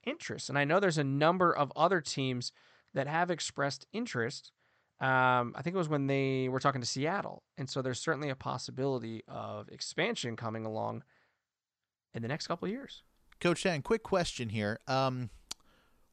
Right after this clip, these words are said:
Speaker 2: wasn't there already a team in Atlanta?
Speaker 1: So that's what I thought when I read this, and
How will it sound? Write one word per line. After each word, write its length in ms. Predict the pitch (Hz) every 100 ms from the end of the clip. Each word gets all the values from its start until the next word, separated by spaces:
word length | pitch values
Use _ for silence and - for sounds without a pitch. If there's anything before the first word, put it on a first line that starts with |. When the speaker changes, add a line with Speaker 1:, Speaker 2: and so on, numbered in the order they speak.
| -
Speaker 2:
wasn't 460 | 117 151 202 269
there 200 | 262 254
already 460 | 226 233 233 226 220
a 60 | 208
team 340 | - 214 226
in 80 | 226
Atlanta? 560 | 220 220 226 226 226 - _ _ _ _ _ _ _ _ _ _ _ _ _ _ _ _ _ _
Speaker 1:
So 360 | - 180 180 160
that's 420 | 143 190 254 -
what 160 | 151 139
I 220 | 147 190
thought 300 | - 180 -
when 160 | 143 139
I 140 | 135
read 360 | 113 113 147 170
this, 380 | 226 - - _ _ _ _ _ _ _ 135
and 1080 | 135 135 139 139 139 135 135 131 131 127